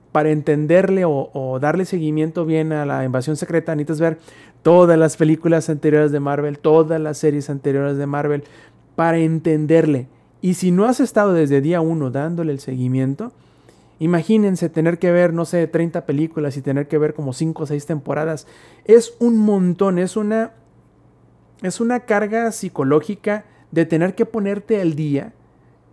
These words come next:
que mucha gente ya no está dispuesta a hacer, ya no está dispuesta a invertir. Sobre todo cuando hemos tenido un par de años o tres quizá, en donde la oferta de Marvel no es necesariamente la más,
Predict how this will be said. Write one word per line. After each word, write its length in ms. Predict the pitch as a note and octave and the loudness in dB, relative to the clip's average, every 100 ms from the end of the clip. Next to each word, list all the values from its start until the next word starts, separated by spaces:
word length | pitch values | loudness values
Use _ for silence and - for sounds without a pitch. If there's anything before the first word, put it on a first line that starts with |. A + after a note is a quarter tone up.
| _ | _
que 120 | E3+ | -2
mucha 280 | F3+ G3+ A3+ | 0 0 -2
gente 380 | G3+ A3 A3 D#3+ | 0 -2 -2 -2
ya 180 | F3+ A3+ | 0 0
no 180 | G#3 | -2
está 280 | G3+ - F#3+ | -4 -4 -4
dispuesta 720 | F#3 F#3 - E3+ E3+ - F3 - | -2 -4 -4 -4 -4 -2 -6 -4
a 180 | C3 A#2+ | -6 -4
hacer, 380 | - F3 B2+ _ _ _ _ | -2 -2 -2 _ _ _ _
ya 140 | D3+ F#3 | -2 0
no 80 | |
está 180 | G#3 G3+ | 0 -2
dispuesta 640 | G3 G3 - F#3+ F3+ G3 - | -4 -4 -4 -4 -4 -8 -6
a 100 | D3+ | -4
invertir. 640 | C#3+ C3+ C3+ C3+ G3 D3 - - - | -2 -2 -4 -2 -2 -4 -6 -20 -2
Sobre 260 | A#3+ B3+ | 2 4
todo 280 | C4 C4+ C4 | 4 2 0
cuando 200 | B3+ G3+ | 0 0
hemos 180 | F#3+ G#3+ | 0 -2
tenido 300 | G#3 F3+ F#3 | -2 -2 -2
un 80 | F3+ | -2
par 220 | E3+ E3+ | -2 0
de 100 | F3 | 0
años 340 | D#3 D#3+ E3 | 0 -2 -4
o 80 | C#3+ | -4
tres 240 | C#3+ D3 C#3+ | -2 -2 -2
quizá, 380 | D#3+ D#3 C3+ - _ _ - - | -6 -4 -6 -10 _ _ -20 -4
en 240 | E3 E3+ | 0 0
donde 680 | D#3+ D#3+ D#3+ D#3 D#3 D3+ D3 | 2 2 2 4 4 6 4
la 340 | C#3+ C#3+ C#3+ C#3 | 2 2 2 0
oferta 720 | C#3 C3 - E3 F#3 G3+ G#3 | 0 -4 2 4 4 0 -4
de 100 | G3+ | -2
Marvel 560 | G#3 G#3 F#3+ F#3 F3+ E3+ | -2 -2 -2 -2 -4 -2
no 140 | G3+ | 0
es 160 | C4+ C#4+ | 0 0
necesariamente 800 | C#4+ A#3 - A#3 B3+ A3+ A#3 B3+ | -2 -2 -2 -2 0 -2 -4 -4
la 140 | G#3+ | -4
más, 400 | E3+ E3 F#3 - | -2 -2 -4 -8